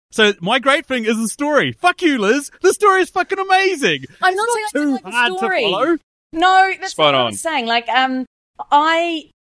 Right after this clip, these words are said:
Speaker 2: have written down, like, I thought it was really clever, the, the way that they developed the plan for the dreams and everything and how it all fell together.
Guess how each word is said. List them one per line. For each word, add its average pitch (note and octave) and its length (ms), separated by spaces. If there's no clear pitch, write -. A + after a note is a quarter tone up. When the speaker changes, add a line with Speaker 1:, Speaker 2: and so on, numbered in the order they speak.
Speaker 2:
have B3+ 140
written C4 140
down, B3+ 180
like, G#3+ 160
I A3 60
thought B3+ 140
it A#3+ 40
was A#3 120
really A#3 180
clever, B3+ 560
the, G3+ 100
the G3+ 240
way A3 260
that G#3 140
they G#3 120
developed G3+ 380
the G3+ 60
plan F#3+ 320
for F#3 80
the F3+ 100
dreams G3 380
and E3+ 100
everything D3+ 320
and E3 100
how F3+ 180
it F3+ 60
all F#3 160
fell F3+ 220
together. D3+ 420